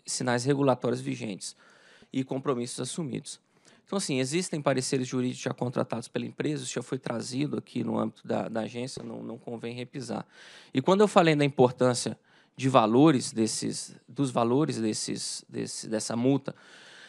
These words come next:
é, a multa aplicada foi de noventa e três mil reais. Se a gente considerar apenas as áreas de concessão atu-, a,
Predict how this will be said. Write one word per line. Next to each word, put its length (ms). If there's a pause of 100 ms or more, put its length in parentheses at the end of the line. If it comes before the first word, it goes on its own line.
é, 220
a 100
multa 460
aplicada 640
foi 160
de 100
noventa 380
e 40
três 280
mil 140
reais. 520 (260)
Se 140
a 20
gente 220
considerar 520
apenas 420
as 260
áreas 480 (340)
de 120
concessão 640
atu-, 280
a, 160